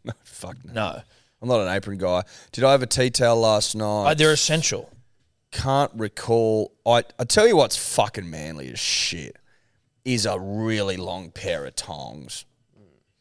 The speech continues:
Speaker 2: Yeah, dude. Like, uh,
Speaker 1: I'm talking those man tongs.
Speaker 2: shoot half a meter sort of stuff.
Speaker 1: You know what I mean? Those man tongs. We know those tongs.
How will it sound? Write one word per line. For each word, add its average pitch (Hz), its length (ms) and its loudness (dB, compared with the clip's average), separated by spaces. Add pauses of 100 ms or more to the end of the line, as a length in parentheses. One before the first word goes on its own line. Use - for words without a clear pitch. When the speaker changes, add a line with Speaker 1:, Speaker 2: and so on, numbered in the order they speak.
(120)
Speaker 2:
Yeah, 139 260 2
dude. 95 240 -8
Like, 117 300 2
uh, 131 140 0
Speaker 1:
I'm 214 100 4
talking 277 220 6
those 160 180 4
man 147 400 2
tongs. 78 640 -4
Speaker 2:
shoot 180 260 0
half 147 260 0
a 135 40 -8
meter 131 240 0
sort 101 180 -6
of 85 80 -8
stuff. - 240 -8
Speaker 1:
You 160 60 0
know 147 80 4
what 143 100 4
I 131 40 0
mean? 160 260 0 (720)
Those 160 200 6
man 156 360 2
tongs. 123 260 0
We 180 100 0
know 196 140 6
those 123 180 4
tongs. 98 580 -8